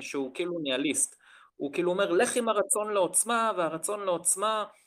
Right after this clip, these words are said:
הוא שובר את כל החוקים, והוא, אין חוק קבוע אף פעם, והרצון לעוצמה תמיד משתכלל, והוא יותר חזק, והדרך הנכונה לחיות היא, היא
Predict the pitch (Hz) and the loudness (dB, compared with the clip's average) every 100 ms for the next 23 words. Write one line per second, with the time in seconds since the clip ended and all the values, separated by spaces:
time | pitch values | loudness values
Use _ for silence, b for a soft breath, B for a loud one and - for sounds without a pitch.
0 | _ 196 - 180 196 175 170 226 233 233 | _ -6 -2 0 2 2 0 0 0 0
1 | 220 - 214 208 202 185 165 160 160 156 | -6 -6 -6 -4 -6 -2 0 2 2 2
2 | 156 160 B - 202 208 - 208 - - | 2 -2 B -4 -2 0 -2 -2 -2 -2
3 | 139 214 240 - - 214 185 160 160 190 | 0 2 0 0 -2 -2 -2 -4 -4 -4
4 | 180 170 170 - 185 185 160 175 180 175 | 0 -2 -2 -4 -2 -2 -4 -4 -4 -6
5 | - - 214 240 214 160 151 180 - 139 | -6 -4 0 0 0 -2 0 -2 0 0
6 | 202 254 - 160 151 B B B - 147 | 2 0 -2 -4 -4 B B B -2 0
7 | 147 147 143 131 190 220 170 165 175 185 | 2 0 0 0 0 0 -2 -2 -2 -2
8 | 165 - 185 214 - 160 147 143 135 - | -2 -2 -2 -2 -2 -2 0 -2 -4 -6
9 | 139 135 131 131 | -4 -2 -4 -6